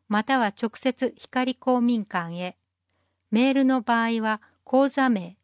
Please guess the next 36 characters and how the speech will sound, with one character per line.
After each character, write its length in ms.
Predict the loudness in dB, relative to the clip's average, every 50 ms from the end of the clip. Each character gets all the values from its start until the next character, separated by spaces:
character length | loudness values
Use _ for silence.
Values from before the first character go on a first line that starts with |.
| _ -8
住 220 | -2 0 0 0
所、 260 | 0 -4 -8 -10 -10 -12
氏 280 | -12 -10 -6 -2 -2 -2
名、 260 | -2 -2 -4 -8 -14 _ _
振 120 | -12 -8
り 120 | -6 -6
仮 200 | -6 -6 -6 -8
名、 140 | -10 -12 -16 _ _ _ _ _ _ _ -4
電 220 | 0 0 2 2
話 100 | 2 0
番 300 | 0 -2 -2 -2 -2 -4
号、 260 | -6 -8 -10 -12 -14 _ _ _ _ _ _ _ -12
託 280 | -10 -8 -6 -4 -4
児 160 | -2 -4 -4
希 140 | -4 -4 -4
望 180 | 0 0 0 0
者 200 | -2 -4 -8 -8
は 200 | -8 -8 -10 -12 _
子 140 | -6 -4 0
供 280 | 0 2 2 2 2 2
の 140 | 0 0 -2
氏 220 | -4 -4 -2 -2
名、 280 | -2 -2 -4 -8 -14 _ _ _
生 260 | -6 -2 0 2 2
年 240 | 2 2 0 0 -2
月 180 | -2 -2 -4 -6 _ -12
日 140 | -10 -10 -10
を 140 | -10 -10 -6
明 220 | -4 -4 -4 -4 -6 _
記。 180 | -14 -18 -18 _ _ _ _ _ _ _ _ _ _ _ _ _ _ _ -6
多 140 | -4 -4 -4
数 260 | -2 -2 -2 0 2
の 160 | 2 2 2
場 220 | 0 -2 -2 -2
合 80 | -2 -2
は 260 | -4 -6 -6 -8 -8